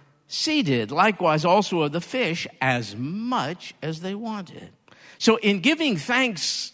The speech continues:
first, he followed Jewish tradition. It was a Jewish custom. You pray in, uh, in,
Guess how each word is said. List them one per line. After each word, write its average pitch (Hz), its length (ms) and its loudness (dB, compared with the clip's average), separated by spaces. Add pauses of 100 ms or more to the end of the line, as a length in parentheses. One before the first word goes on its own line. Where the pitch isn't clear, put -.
first, 220 500 0 (340)
he 196 140 2
followed 190 680 0 (200)
Jewish 180 520 0
tradition. 240 560 -4
It 139 60 -6
was 185 160 -2
a 170 60 -2
Jewish 175 260 -2
custom. 101 760 -8 (360)
You 160 200 0
pray 190 800 -4 (240)
in, 131 400 -4
uh, 113 160 -10 (320)
in, 127 220 -10